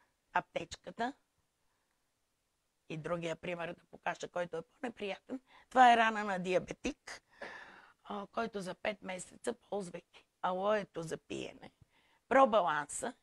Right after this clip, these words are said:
и тази аптечка, златна и безценна, виждате за пет месеца раната докъде стига.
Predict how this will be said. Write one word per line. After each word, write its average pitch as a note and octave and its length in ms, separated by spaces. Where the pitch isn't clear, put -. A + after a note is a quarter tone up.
и G#3+ 100
тази A#3 380
аптечка, D#3 600
златна F3 440
и E3 80
безценна, D#3 800
виждате A3 440
за G#3 120
пет F3+ 240
месеца F3+ 380
раната E3+ 400
докъде F#3 340
стига. - 340